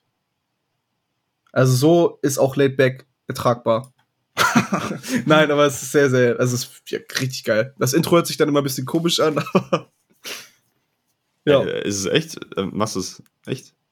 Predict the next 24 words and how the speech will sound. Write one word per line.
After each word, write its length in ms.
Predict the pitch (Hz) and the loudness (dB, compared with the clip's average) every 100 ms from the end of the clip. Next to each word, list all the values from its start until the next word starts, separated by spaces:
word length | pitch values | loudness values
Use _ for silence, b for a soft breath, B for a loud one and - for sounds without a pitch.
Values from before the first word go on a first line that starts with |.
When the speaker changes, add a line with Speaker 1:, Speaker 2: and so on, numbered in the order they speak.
| - | -2
Speaker 1:
Ja, 420 | 147 139 120 - | 2 4 2 -4
super. 380 | - - 165 196 | -8 -6 0 2
Also 160 | 147 139 | 2 0
man, 180 | 143 | 0
das 160 | 135 135 | -2 -6
ist 100 | - | -2
ja 80 | 156 | -2
nicht 220 | 147 - | -2 -2
dann 160 | 135 131 | 0 4
mal 240 | 127 127 | 4 4
zwei, 360 | - 135 151 180 | 2 2 2 2
sondern 360 | 160 135 127 | 0 -4 -2
eins 220 | 135 175 | -4 -4
Komma 260 | - 139 135 | -4 -2 -2
zwei 220 | 131 135 | 0 0
und 60 | 127 | 0
ist 180 | 127 - | 0 2
sehr 180 | 147 | 4
entspannt, 560 | 127 123 - 135 135 131 | 4 0 2 2 0 -2
einfach 240 | 127 127 | -4 -2
nur 120 | 135 131 | -2 0
einen 200 | 127 127 | -2 -2
Ticken 260 | - - | -10 -6
schneller. 460 | 139 - 127 110 127 | -4 -2 -2 -4 -6